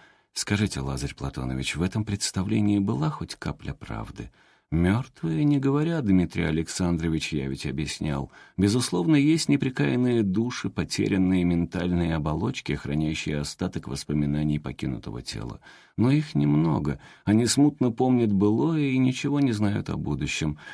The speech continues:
Душа несчастного Николая Васильевича точно не пребывает среди них».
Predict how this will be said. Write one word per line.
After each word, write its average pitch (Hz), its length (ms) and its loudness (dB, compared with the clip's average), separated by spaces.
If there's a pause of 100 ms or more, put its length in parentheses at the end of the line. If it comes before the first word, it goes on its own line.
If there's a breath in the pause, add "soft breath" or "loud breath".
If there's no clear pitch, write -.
(120 loud breath)
Душа 95 360 2
несчастного 95 640 2
Николая 87 500 2
Васильевича 80 640 0
точно 78 480 -4
не 78 220 0
пребывает 58 640 -6
среди 55 360 -8
них». 50 380 -14